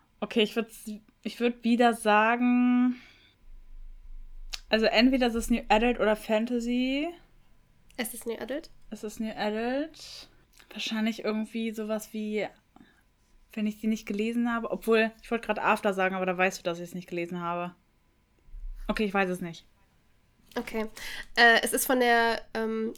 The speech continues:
Speaker 2: Again-Reihe von Mona Kasten. Und zwar viel Again, was, äh, mein Lieblingsbuch ist aus der Reihe. Weil die Protagonistin Sawyer ist, die so, also wo das so ein bisschen umgekehrt ist. Er ist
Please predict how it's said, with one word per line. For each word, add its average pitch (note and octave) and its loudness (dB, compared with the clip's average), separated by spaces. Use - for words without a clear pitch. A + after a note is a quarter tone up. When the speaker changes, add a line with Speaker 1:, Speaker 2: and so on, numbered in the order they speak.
Speaker 2:
Again-Reihe A#3 2
von A#3 -4
Mona A3 0
Kasten. A#3 -6
Und B3 0
zwar A#3 6
viel C#4 2
Again, A3 0
was, A3 -2
äh, A3 -4
mein A3+ 0
Lieblingsbuch A3+ -6
ist A3+ -10
aus A3 -10
der A3+ -8
Reihe. A3+ -6
Weil G#3+ -2
die G#3+ -6
Protagonistin A3+ -2
Sawyer G#3+ -2
ist, A3 -6
die G#3 -6
so, G#3+ -8
also A3 -2
wo A3 0
das A3 0
so A#3 0
ein A3+ 0
bisschen A3+ 2
umgekehrt A3 -2
ist. - -8
Er G#3+ -2
ist A3 -6